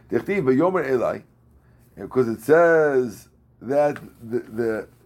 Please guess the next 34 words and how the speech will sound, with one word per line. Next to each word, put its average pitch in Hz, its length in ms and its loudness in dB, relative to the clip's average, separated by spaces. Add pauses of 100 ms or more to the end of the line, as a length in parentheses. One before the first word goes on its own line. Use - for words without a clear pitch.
(140)
the 104 360 -2
Malach 120 440 2
Gabriel 131 400 -2
told 98 280 -4
him, 123 180 -10 (3250)
"Al 202 180 8
tira 175 360 0
Daniel, 151 300 -2
don't 139 180 -4
be 135 80 -8
scared, 131 240 -4
Daniel. 117 420 -6 (220)
Min 139 180 -4
hayom 175 220 2
harishon 165 420 0
shenatata 139 480 2
et 117 120 -4
libecha 117 460 -2
lavinu 113 440 -4
ulit 120 280 -2
anot 131 460 -2
lefnei 104 520 -6
Elohecha." - 180 -12 (300)
From 135 140 -6
the 135 60 -2
first 175 380 2
day 170 340 4
that 143 120 -8
you 135 140 -6
decided 143 540 0
to 123 140 -2
think 151 440 -10
about 143 280 0
Hashem, 175 520 -2